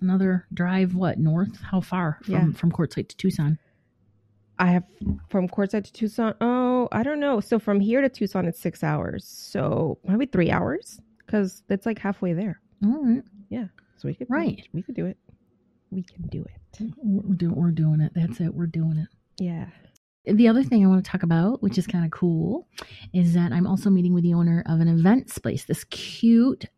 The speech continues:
Speaker 1: like, event space that I came across. Um, I'm gonna reach out and meet, or I'm gonna meet with her tonight to talk, you know, just to see what her vision is of events that she would like at the space. Um, you, your work with the Rain Cross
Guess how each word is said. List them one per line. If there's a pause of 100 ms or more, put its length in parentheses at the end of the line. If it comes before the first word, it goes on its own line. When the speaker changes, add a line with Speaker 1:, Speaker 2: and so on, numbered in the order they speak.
(260)
Speaker 1:
like,
event
space
that
I
came
across. (540)
Um,
I'm
gonna
reach
out
and
meet,
or
I'm
gonna
meet
with
her
tonight
to
talk, (140)
you
know,
just
to
see
what
her
vision
is
of (160)
events
that
she
would
like
at
the
space. (440)
Um,
you,
your
work
with
the
Rain
Cross